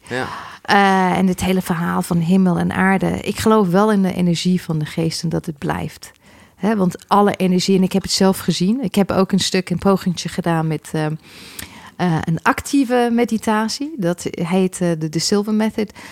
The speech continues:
Speaker 2: Waar je, je project, eh, dingen in het universum. En je gaat
Speaker 1: Ja, ja,
Speaker 2: verbinden
Speaker 1: ja.
Speaker 2: met het universum.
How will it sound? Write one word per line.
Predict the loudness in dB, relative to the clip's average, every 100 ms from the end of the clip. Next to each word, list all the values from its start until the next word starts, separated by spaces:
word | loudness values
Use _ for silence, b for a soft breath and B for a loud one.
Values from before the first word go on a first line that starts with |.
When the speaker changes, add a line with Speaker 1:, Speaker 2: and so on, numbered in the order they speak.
| B
Speaker 2:
Waar | 2 4
je, | 4 2 2 2 0 -2
je | -2
project, | 0 -2 0 0 0 -4 -12 -12 _ _ -10
eh, | -6 -4 -2 -2
dingen | 0 2 4 2 0
in | -2 -2
het | 0
universum. | 0 2 2 0 -2 -2
En | -4
je |
gaat | -2 0
Speaker 1:
Ja, | 4
ja, | 4
Speaker 2:
verbinden | 4 4 4
Speaker 1:
ja. |
Speaker 2:
met | 2 2
het | 2
universum. | 2 2 2 0 -4 -8